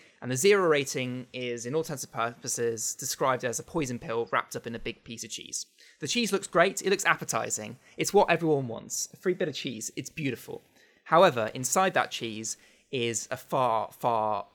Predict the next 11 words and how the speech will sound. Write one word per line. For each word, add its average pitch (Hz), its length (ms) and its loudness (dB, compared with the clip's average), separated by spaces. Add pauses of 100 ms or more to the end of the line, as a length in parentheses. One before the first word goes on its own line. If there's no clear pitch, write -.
darker 113 500 -4
secret. - 460 -8 (800)
Chris, - 440 0
are 135 80 0
you 147 120 -2
understanding 160 560 -2
where 139 140 -2
we're 123 120 0
at - 160 -6
right 73 180 -8
now? 50 220 -8